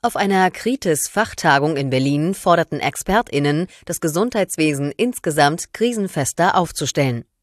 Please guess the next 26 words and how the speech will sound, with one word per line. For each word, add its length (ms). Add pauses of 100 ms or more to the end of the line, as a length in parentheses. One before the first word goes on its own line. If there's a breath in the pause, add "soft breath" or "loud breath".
(380)
Live 240
Erik 300
Sander, 500
Direktor 520
der 120
Klinik 400
für 180
Infektiologie 880
an 80
der 80
Berliner 320
Charité, 500
mahnte, 540 (420 soft breath)
schon 240
der 140
Routinebetrieb 920
sei 220
nicht 340
effizient 480
genug, 460
um 100
in 140
Krisen 480
reagieren 500
zu 140
können. 300